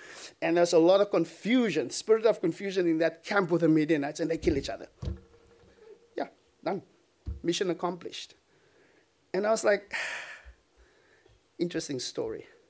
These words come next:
Two pieces that connects with me strongly in the story, being on the mission, is when God takes the thirty-two thousand away, you're following, you can see what that is.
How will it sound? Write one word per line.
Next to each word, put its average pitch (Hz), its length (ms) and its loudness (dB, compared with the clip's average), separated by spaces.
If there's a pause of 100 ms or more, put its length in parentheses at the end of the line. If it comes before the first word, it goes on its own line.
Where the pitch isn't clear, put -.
(680)
Two 330 200 6
pieces 262 480 0
that 156 200 -2
connects 175 380 0
with 175 100 0
me 160 120 0
strongly 165 920 -2 (640)
in 156 140 2
the 156 80 0
story, 147 760 0 (760)
being 175 260 4
on 160 100 2
the 156 80 0
mission, 156 400 0
is 135 320 -6 (480)
when 160 160 2
God 202 260 2
takes 240 220 2
the 202 160 2 (180)
thirty-two 220 560 0
thousand 175 480 0
away, 151 440 0 (160)
you're 196 120 -6
following, 175 480 4
you 151 80 0
can 151 160 -4
see 185 160 -6
what 156 140 0
that 147 180 -4
is. 160 300 -8